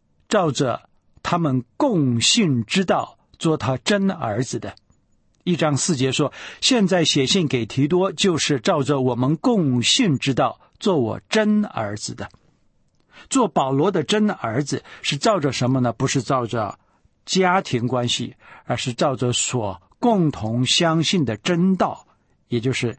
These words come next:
一个属灵的儿子。在这个信仰里面，提多是保罗的晚辈，大概呢相差有二十岁到三十岁，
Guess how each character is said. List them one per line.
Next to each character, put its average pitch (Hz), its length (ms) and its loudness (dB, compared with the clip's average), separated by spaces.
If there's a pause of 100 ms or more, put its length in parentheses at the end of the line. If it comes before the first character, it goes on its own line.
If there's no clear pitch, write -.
(140)
一 139 120 -2
个 139 120 0
属 107 440 -2
灵 104 320 -4
的 175 120 -2
儿 95 280 -6
子。 - 140 -14 (760)
在 135 320 0
这 135 180 0
个 113 260 -4 (140)
信 247 360 4
仰 139 240 2
里 101 100 -4
面， 117 240 -2 (280)
提 143 220 -2
多 160 380 0 (280)
是 127 380 -2 (420)
保 101 380 0
罗 107 200 -4
的 127 140 -2
晚 101 240 -6
辈， 113 220 -8 (1200)
大 160 300 0
概 147 280 0
呢 117 160 -2 (100)
相 131 360 0
差 117 280 -2
有 110 160 -2
二 143 280 -2
十 117 160 -6
岁 113 220 -4
到 101 160 -6
三 107 220 -6
十 101 140 -10
岁， 123 200 -10